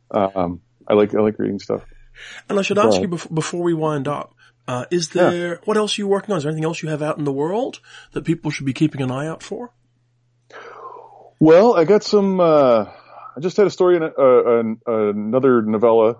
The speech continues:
Speaker 1: in, uh, F N S F called Chisel and Chime. Um, I got some other short stories kicking around out there. I'm working on,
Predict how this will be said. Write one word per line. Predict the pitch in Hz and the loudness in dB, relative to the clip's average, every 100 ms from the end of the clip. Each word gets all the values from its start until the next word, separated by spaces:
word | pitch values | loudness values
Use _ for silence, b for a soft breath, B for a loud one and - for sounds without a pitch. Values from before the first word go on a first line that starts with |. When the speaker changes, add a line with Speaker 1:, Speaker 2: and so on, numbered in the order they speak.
| _ | _
Speaker 1:
in, | 120 117 107 101 | -8 -6 -4 -4
uh, | 101 98 110 | -4 -2 -4
F | 110 | -2
N | |
S | 113 - | -4 2
F | 110 101 | 2 2
called | - 101 95 | 0 -2 0
Chisel | 113 98 98 | -4 -4 -4
and | 90 | -4
Chime. | 98 92 95 110 _ _ _ _ _ _ | -2 -2 -2 -4 _ _ _ _ _ _
Um, | - 95 95 95 98 95 - 143 | -4 0 0 -2 -4 -8 -12 -4
I | |
got | 143 | -4
some | 139 139 | 2 2
other | 135 | 2
short | - 127 | 2 0
stories | - 127 120 101 | 2 2 2 -2
kicking | - - | -10 -6
around | 117 110 110 | -2 0 2
out | 104 | 2
there. | 110 107 107 | 4 4 4
I'm | 107 | 4
working | 104 110 113 | 2 -2 -4
on, | 107 104 104 107 | -4 -2 -2 -6